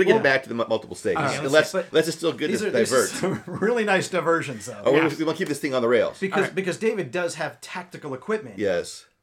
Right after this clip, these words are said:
Speaker 2: as a marching band dad.
Speaker 3: Right. We could work that into the next stage.
Speaker 2: Okay.
Speaker 1: All right. So we can, so now you're back in the car into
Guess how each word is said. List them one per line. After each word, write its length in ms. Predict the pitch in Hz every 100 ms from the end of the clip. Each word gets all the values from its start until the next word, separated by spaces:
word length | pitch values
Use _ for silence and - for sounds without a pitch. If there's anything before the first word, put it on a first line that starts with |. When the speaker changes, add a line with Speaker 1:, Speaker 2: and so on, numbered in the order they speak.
| _
Speaker 2:
as 160 | 147 139
a 40 |
marching 340 | 139 135 131 123
band 220 | 110 101
dad. 160 | -
Speaker 3:
Right. 240 | 180 147 -
We 100 | 185
could 160 | 185
work 200 | 175 208
that 140 | 180 139
into 240 | 131 120
the 80 | 113
next 240 | 117 110 -
stage. 360 | - - -
Speaker 2:
Okay. 100 | 120 113
Speaker 1:
All 40 |
right. 200 | 117 127
So 160 | - 135
we 60 |
can, 140 | 147 151
so 100 | 135
now 100 | 170
you're 140 | 175
back 360 | 123 151 160 170
in 60 |
the 80 | 156
car 460 | 147 131 107 110 - - - _ -
into 680 | 135 120 135 117 110 110